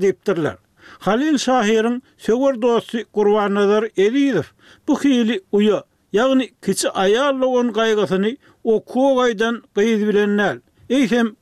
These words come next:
görmeksiz gyýdy bilen paýlaşýar. Aglama gaýyz, uýa jogum gam çekme. Bilip bolmaz akwalyňy öňünden bu hogluk moç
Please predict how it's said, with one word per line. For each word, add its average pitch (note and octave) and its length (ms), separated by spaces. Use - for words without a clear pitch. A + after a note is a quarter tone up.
görmeksiz G#3+ 720
gyýdy G#3 260
bilen G3+ 240
paýlaşýar. F#3 600
Aglama B3 600
gaýyz, F#3+ 320
uýa B3+ 240
jogum G#3+ 360
gam G3 240
çekme. F#3+ 540
Bilip C4 220
bolmaz A3+ 380
akwalyňy A#3+ 680
öňünden G#3+ 640
bu C4+ 80
hogluk B3+ 460
moç A3 220